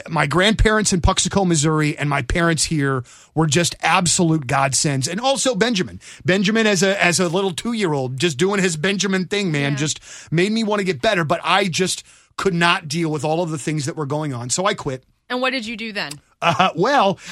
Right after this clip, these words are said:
Speaker 1: uh, I did the smart thing and quit without having a job.
Speaker 2: Great.
Speaker 1: So, <laughs>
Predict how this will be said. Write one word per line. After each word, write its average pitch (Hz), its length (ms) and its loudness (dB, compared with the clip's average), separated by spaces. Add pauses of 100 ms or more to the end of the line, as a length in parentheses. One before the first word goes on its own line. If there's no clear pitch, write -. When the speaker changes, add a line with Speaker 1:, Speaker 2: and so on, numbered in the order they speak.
(100)
Speaker 1:
uh, 160 240 4
I 254 200 2
did 233 180 -2
the 185 80 0
smart 247 380 0
thing 165 180 0
and 156 100 -4
quit 233 180 0
without 190 220 4
having 180 240 2
a 143 40 -2
job. 135 420 -2
Speaker 2:
Great. 508 360 0
Speaker 1:
So, - 320 0
<laughs> 240 320 4